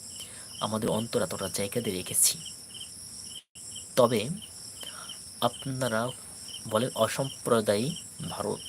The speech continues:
হিন্দু মুসলিম ভাই ভাই, আপনার ভারতবাসীরা বলেন, তাই না? তাহলে আপনার ভারতে আমার মুসলিম ভাই, ভাইরা নিরাপদ নয় কেন? বলেন,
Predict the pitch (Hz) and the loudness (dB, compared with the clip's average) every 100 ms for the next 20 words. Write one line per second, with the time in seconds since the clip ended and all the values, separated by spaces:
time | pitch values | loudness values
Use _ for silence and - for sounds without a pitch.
0 | - - - - - - 120 127 113 - | -12 -14 -14 -12 -8 -4 0 2 6 6
1 | 143 131 - 143 139 - - - - - | 6 4 4 4 4 -2 -6 -10 -14 -14
2 | - - - - - - - - - - | -16 -14 -14 -14 -14 -14 -16 -16 -12 -12
3 | - - - - - - - - - - | -12 -12 -14 -14 -14 -12 -10 -10 -12 -6
4 | - - 113 107 - 110 110 95 - 95 | -4 -2 -2 -2 0 -2 0 2 4 4
5 | 92 85 85 104 135 - - - - - | 2 0 -2 -2 -2 -4 -8 -14 -14 -12
6 | - - - - - - - 117 101 - | -12 -14 -14 -16 -14 -6 -2 2 2 2
7 | - 98 - - - - 131 - 131 123 | -4 -4 -6 -12 -10 -2 -2 0 2 2
8 | 120 - - - - - 117 - 131 120 | 0 -4 -14 -12 -10 -4 0 0 2 0
9 | 123 - 117 120 123 117 117 143 143 147 | 0 -2 -2 0 0 0 2 2 2 0
10 | 151 156 175 - - - - - - - | 0 0 -2 -8 -12 -12 -12 -14 -14 -14
11 | - - - - - - - 104 101 | -14 -14 -16 -12 -12 -10 -4 -2 -2